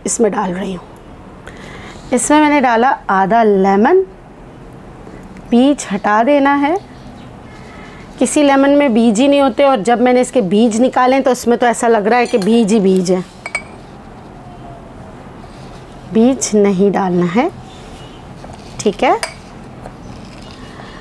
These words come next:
और इसमें आपने लाजमी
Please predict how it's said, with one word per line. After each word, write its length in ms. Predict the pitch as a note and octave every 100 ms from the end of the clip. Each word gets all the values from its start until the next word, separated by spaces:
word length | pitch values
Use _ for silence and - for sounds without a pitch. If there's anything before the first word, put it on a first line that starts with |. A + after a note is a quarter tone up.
| - - - - -
और 460 | D4+ F#4+ F#4+ B3 G3+ - - - - - - - - - - - - - -
इसमें 360 | D4 - D4+ E4+
आपने 460 | - A#3+ A#3 D4
लाजमी 960 | B3 F#3+ G3+ B3+ E4+ C#4 D#4+ C#4+ D#4